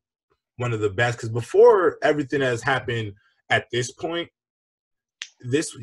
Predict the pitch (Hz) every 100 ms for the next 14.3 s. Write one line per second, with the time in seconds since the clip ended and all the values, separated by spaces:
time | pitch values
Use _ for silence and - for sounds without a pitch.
0 | 117 117 117 143 214 196 135 139 131 120
1 | 113 120 - 101 - 127 135 117 120 110
2 | 104 98 - _ _ _ _ 131 113 -
3 | 151 135 120 127 120 - 107 113 104 113
4 | 104 95 104 113 101 87 _ _ _ _
5 | _ _ _ _ _ _ _ _ - 123
6 | 110 104 104 117 117 113 107 - 120 107
7 | 98 98 143 135 139 127 127 107 110 113
8 | - - 104 113 151 _ _ _ _ _
9 | _ - 123 123 120 113 104 95 98 _
10 | _ _ _ _ _ _ _ _ _ -
11 | 120 - 156 143 123 - 131 135 110 101
12 | 131 120 123 131 143 123 - - - -
13 | 127 127 - 131 139 160 151 135 127 143
14 | 147 131